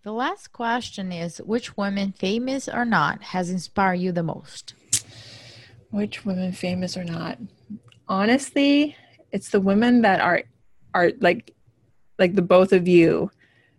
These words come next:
Speaker 2: you inspire me. The women that are in my mastermind group, they inspire me. I talk to them regularly.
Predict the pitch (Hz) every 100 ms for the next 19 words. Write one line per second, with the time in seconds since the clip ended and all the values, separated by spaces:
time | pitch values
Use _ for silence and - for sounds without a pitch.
0 | _ - 185 180 208 214 196 - 180 170
1 | 160 165 156 170 - _ _ _ _ 196
2 | 190 190 202 196 185 185 180 185 175 175
3 | 180 170 175 - 185 170 160 165 156 160
4 | 156 _ 196 175 180 175 165 - 170 160
5 | 160 175 - 165 180 180 - - - 180
6 | - 190 170 165 165 165 165 170 160 156
7 | 156 - 185